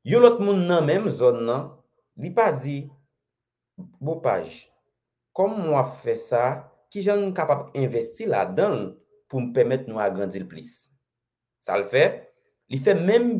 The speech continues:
biznis ke w a fè, an. Ok? Li fè menm biznis ke w a fè, an.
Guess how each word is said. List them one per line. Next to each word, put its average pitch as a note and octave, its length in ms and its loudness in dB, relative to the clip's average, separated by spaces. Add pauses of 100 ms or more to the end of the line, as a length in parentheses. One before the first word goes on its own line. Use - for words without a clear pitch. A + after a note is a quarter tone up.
(180)
biznis F#3 540 -4 (100)
ke E3 80 -4
w C#3+ 80 0
a C3 80 0
fè, C3+ 480 -4
an. - 80 -14 (880)
Ok? - 160 -4 (160)
Li A2 80 -14
fè A#2 160 -2
menm A#2 160 -6
biznis - 160 -10
ke C3+ 80 -2
w B2 80 2
a - 80 0
fè, C3 240 0
an. G3+ 160 -4